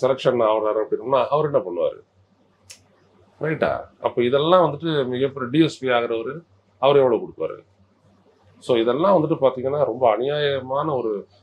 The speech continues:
அஹ், தாக்கத்தை வந்துட்டு <clears throat> சமூகத்தின் மீது ஏற்படுத்தும். இதையெல்லாம் கண்டுக்கணும் அப்படின்னோம்னா ஊழல் ஒழிக்கப்படணும்.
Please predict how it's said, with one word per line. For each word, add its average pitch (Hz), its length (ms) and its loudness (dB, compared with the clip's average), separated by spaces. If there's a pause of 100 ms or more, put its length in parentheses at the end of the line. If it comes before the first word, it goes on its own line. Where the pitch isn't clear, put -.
(180)
அஹ், 101 340 -2 (160)
தாக்கத்தை 135 400 0
வந்துட்டு 113 520 -2
<clears throat> 185 360 4 (140)
சமூகத்தின் 127 560 -4
மீது 95 200 -6
ஏற்படுத்தும். 90 480 -8 (600)
இதையெல்லாம் 123 680 4
கண்டுக்கணும் 139 580 -2
அப்படின்னோம்னா 113 400 -12
ஊழல் 135 340 0
ஒழிக்கப்படணும். 110 680 -8